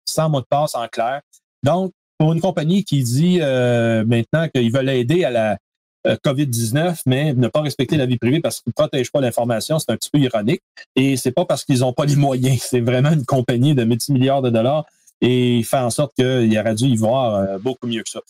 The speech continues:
Quoique, aux reporters, ils ont montré qu'est-ce que c'était, qu'est-ce que ça faisait, et cetera.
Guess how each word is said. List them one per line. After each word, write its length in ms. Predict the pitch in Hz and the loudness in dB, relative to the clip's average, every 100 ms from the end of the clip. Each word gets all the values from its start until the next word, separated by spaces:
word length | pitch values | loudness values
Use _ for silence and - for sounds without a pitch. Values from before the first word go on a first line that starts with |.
| - _ _ | -20 _ _
Quoique, 460 | - 226 190 202 220 _ _ _ - - | -6 -2 -2 -2 -6 _ _ _ -16 -4
aux 100 | 170 | -2
reporters, 680 | 160 180 151 165 160 196 185 143 | -2 -4 -4 -2 -2 -2 -6 -4
ils 200 | 135 131 147 | -2 0 0
ont 80 | |
montré 360 | 156 147 123 165 | 0 0 0 -2
qu'est-ce 180 | 156 - | -2 -2
que 120 | 135 | -2
c'était, 420 | 139 127 131 147 | 0 -2 -2 -2
qu'est-ce 220 | 143 120 | -2 -2
que 80 | 139 | -2
ça 160 | 123 123 | -2 -2
faisait, 260 | 117 120 | 0 0
et 60 | 139 | 0
cetera. 440 | 123 - 113 160 | -4 -2 0 -2